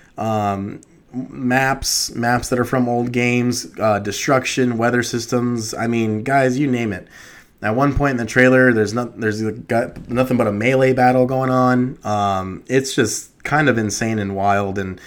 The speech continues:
honestly, Battle twenty, Battlefield twenty forty-two is shaping up to be one of the best multiplayer games of all time. Um, I don't think that's too bold of a claim,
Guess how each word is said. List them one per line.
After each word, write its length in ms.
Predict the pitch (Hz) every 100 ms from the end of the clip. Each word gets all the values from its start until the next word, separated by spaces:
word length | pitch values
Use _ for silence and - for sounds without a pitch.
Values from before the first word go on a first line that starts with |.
| - - - _ _ _ -
honestly, 440 | 139 165 170 165
Battle 340 | 117 135 208
twenty, 420 | - 156 151 156 147
Battlefield 600 | - 110 160 208 208 170
twenty 220 | 156 143
forty-two 680 | 139 135 113 107 120 120 110
is 400 | 101 87 - -
shaping 500 | - 131 127 123 110
up 160 | 104
to 80 | -
be 120 | 101
one 160 | 98 104
of 80 | 98
the 60 |
best 600 | 95 101 98 98 - - - _ _ _ _
multiplayer 480 | 107 101 98 98 92
games 240 | 98 98
of 80 | 92
all 120 | 92
time. 480 | 90 95 95 95 98 - _ - - - _ -
Um, 400 | 98 98 95 95
I 80 | 104
don't 180 | 127
think 160 | 117 113
that's 220 | 101 -
too 80 | 110
bold 260 | 104 107 101
of 80 |
a 60 | 98
claim, 580 | 92 104 95 95 95